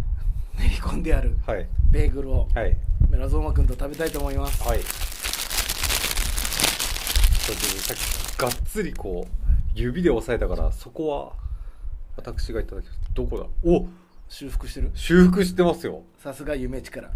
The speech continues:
Speaker 2: すごい。
Speaker 1: こ-、こうか。ちょっと割ってみますね。
Speaker 2: はい。
Speaker 1: あ！この粘り気というか。
Speaker 2: すごいっすね。
Speaker 1: はい。
Speaker 2: グルテン。
Speaker 1: なんだっけ？グルテンで？
Speaker 2: グルテン、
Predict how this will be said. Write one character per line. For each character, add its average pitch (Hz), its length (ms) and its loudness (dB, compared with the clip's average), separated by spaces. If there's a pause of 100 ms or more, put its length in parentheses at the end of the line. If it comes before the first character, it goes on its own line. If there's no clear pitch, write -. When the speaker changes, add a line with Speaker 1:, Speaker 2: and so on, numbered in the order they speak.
(160)
Speaker 2:
す - 440 -10
ご 113 220 -2
い。 78 80 -6
Speaker 1:
こ-、 - 160 -8 (160)
こ 156 100 -14
う 143 40 -8
か。 - 160 -10 (1160)
ち - 40 -14
ょ - 20 -12
っ - 100 -18
と - 60 -18
割 107 100 -12
っ - 40 -20
て 131 80 -10
み 135 80 -10
ま 127 80 -8
す - 80 -10
ね。 180 240 -6
Speaker 2:
は 101 80 -6
い。 90 80 -10 (500)
Speaker 1:
あ！ - 240 -8 (680)
こ - 120 -12
の - 120 -8 (260)
粘 110 300 -10
り 127 100 -10
気 - 140 -14
と - 120 -12
い 127 60 -8
う 123 80 -10
か。 - 80 -16 (480)
Speaker 2:
す - 380 4
ご 202 160 4
い - 20 -2
っ - 20 -2
す 165 120 -10
ね。 87 380 -6
Speaker 1:
は - 60 -6
い。 - 140 -4
Speaker 2:
グ 120 140 -10
ル - 80 -12
テ - 180 -6
ン。 - 60 -10 (1200)
Speaker 1:
な - 40 -18
ん 120 40 -18
だ 120 60 -20
っ - 20 -20
け？ 113 180 -20
グ 160 120 -8
ル 156 80 -8
テ 160 140 -6
ン 139 80 -8
で？ 131 180 -10 (220)
Speaker 2:
グ 117 100 -14
ル 113 120 -10
テ 107 120 -8
ン、 87 160 -12